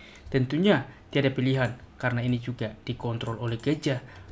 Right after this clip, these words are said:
yaitu dengan pion menerima, maka pion ke G tujuh skak. Raja ke H tujuh, pion memukul benteng, promosi kuda skak. Raja ke H delapan, maka benteng ke G delapan, skakmat.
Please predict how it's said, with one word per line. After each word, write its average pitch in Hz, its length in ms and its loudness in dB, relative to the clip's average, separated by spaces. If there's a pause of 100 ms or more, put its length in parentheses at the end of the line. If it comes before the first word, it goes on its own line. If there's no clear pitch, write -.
(140)
yaitu 117 260 -2
dengan 113 240 -2
pion 147 240 2
menerima, 139 560 4
maka 143 400 0
pion 196 220 4
ke 180 100 2
G 170 140 2
tujuh 147 260 -2
skak. - 320 -4 (480)
Raja 175 320 4
ke 151 140 -2
H 143 160 0
tujuh, 131 420 -2
pion 180 320 4
memukul 151 400 2
benteng, 160 460 2
promosi 180 420 2
kuda 175 320 2
skak. - 380 -4 (580)
Raja 143 300 2
ke 139 100 -4
H 131 80 2
delapan, 120 320 2
maka 120 240 0
benteng 123 480 0
ke 113 160 -4
G 117 80 -2
delapan, 110 460 -4 (340)
skakmat. - 640 -4